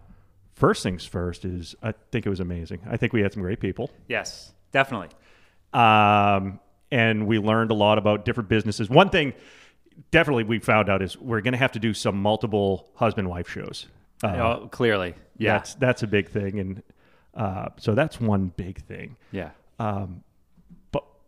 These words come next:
Speaker 1: one of the biggest things that I noticed is the best engagement we've had on our social media posts and the downloads are the episodes where the people were really talking about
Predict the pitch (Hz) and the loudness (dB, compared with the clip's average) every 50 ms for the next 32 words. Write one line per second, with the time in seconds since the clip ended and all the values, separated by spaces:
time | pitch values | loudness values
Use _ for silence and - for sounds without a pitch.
0 | _ _ - 156 120 123 139 165 185 196 190 190 165 - 147 120 127 113 131 117 | _ _ -6 -2 0 2 2 2 0 0 -2 -4 -2 -2 -4 -2 0 2 2 2
1 | 117 104 - 107 92 85 101 95 95 113 120 123 117 98 92 85 82 85 101 123 | 2 2 0 -2 -2 0 0 0 0 2 2 4 4 4 4 2 2 0 -2 -2
2 | - - - - _ _ _ _ _ _ - 117 104 101 101 95 95 95 95 95 | -4 -8 -20 -20 _ _ _ _ _ _ -2 0 2 2 2 2 2 2 0 -2
3 | 92 - - - _ _ _ - 135 107 101 85 - 123 120 123 - - 139 117 | -4 -6 -10 -14 _ _ _ -12 -8 -8 -6 -2 2 2 2 2 2 -2 -2 0
4 | 113 117 113 - - 120 110 113 107 95 - 90 85 - 107 104 104 104 110 117 | 2 0 0 -2 -4 -8 -6 -4 -4 -6 -6 -8 -8 -6 -4 -4 -2 -2 -4 -4
5 | 131 - - 107 101 98 - - _ - 104 98 - 110 107 - - 113 107 104 | -6 -8 -6 -4 -4 -4 -4 -6 _ -8 -8 -4 -2 -2 -2 -2 -2 -2 -2 -2
6 | 104 104 98 - 113 107 104 101 98 - - 123 110 104 101 98 92 90 95 95 | -2 -2 -2 0 0 0 0 -2 -4 -6 -8 -8 -8 -8 -6 -8 -8 -8 -6 -6
7 | 104 107 117 120 127 131 131 - _ - _ _ _ _ _ _ _ _ _ _ | -4 -4 -2 -2 -2 -2 -4 -6 _ -20 _ _ _ _ _ _ _ _ _ _
8 | _ - 127 117 110 110 107 104 107 110 - - - 120 - - 131 - - 123 | _ 0 2 4 4 6 4 2 0 -2 -6 -4 -6 -4 -4 -4 -6 -4 0 0
9 | 110 110 98 104 101 101 95 - - 117 104 - 101 98 95 92 87 90 98 98 | 2 2 0 0 -2 -4 -4 -4 -4 -6 -4 -2 -2 -4 -2 -4 -4 -4 -2 -2
10 | 101 98 - - 107 101 - 107 101 92 98 92 95 - | -2 -2 -2 -4 -6 -6 -6 -6 -6 -4 -4 -4 -4 -6